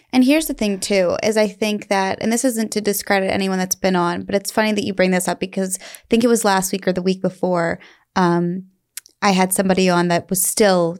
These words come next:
dealing with the issues that they were having. And it made me realize, like, wow, like, that is a little bit of a switch up. But I think that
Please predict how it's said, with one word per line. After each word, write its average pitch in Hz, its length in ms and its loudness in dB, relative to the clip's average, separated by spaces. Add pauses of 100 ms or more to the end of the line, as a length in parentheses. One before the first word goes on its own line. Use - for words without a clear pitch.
dealing 196 400 2
with 170 260 -4
the 180 180 0
issues 190 240 0
that 180 100 -2
they 170 100 0
were 165 80 2
having. 190 400 0
And 185 80 0
it 185 120 0
made 214 200 2
me 214 140 0
realize, 190 460 2
like, 196 180 -6
wow, 233 240 2
like, 185 240 0 (260)
that 214 140 4
is 254 140 4
a 233 40 6
little 202 160 6
bit 196 120 0
of 190 80 0
a - 60 2
switch - 340 -2
up. - 220 -2
But 208 140 2
I 202 120 0
think 233 360 0
that 185 380 4